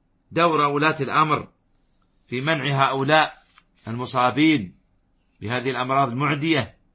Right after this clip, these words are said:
بإذن الله عز وجل. فالحجر الصحي في المنازل والمشافي من واجبات ولاة الأمر، فيجب السمع والطاعة لهم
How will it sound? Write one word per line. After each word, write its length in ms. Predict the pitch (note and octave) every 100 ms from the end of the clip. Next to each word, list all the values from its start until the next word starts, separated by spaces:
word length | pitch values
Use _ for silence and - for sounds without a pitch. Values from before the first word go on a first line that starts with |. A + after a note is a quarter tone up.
| _
بإذن 220 | G#2+ A2+
الله 240 | B2+ C3 C#3
عز 320 | B2+ B2+ A#2
وجل. 400 | C3+ D3+ D3+ - _ _ _ _ _ _ _ _ _ _ _ _ _ _ _ _ _ _ _ _ _ _ _ _ _ _ _ _ _ _ _ _ _ _
فالحجر 440 | G#2+ G2 C#3+ D3
الصحي 640 | D3 - C3 C3+ G3+ A#3+ _ _ _
في 80 | -
المنازل 560 | G#2 A2 B2+ C#3+ C3 A#2+
والمشافي 720 | A#2+ A#2 D3 D#3+ E3+ G#3 A3+ _ _ _ _ _ -
من 120 | A2
واجبات 680 | B2 A#2 A2+ D#3 F#3+ F#3+ -
ولاة 340 | A#2+ A#2+ A#2
الأمر، 420 | F#2+ A#2+ C3+ F2+ - _ _ _ _ _
فيجب 360 | A2 B2+ A2+ F#2
السمع 460 | - C3 A2+ G#2+
والطاعة 540 | G2+ - A#2 B2+ C3 B2+
لهم 420 | C3 D3+ C#3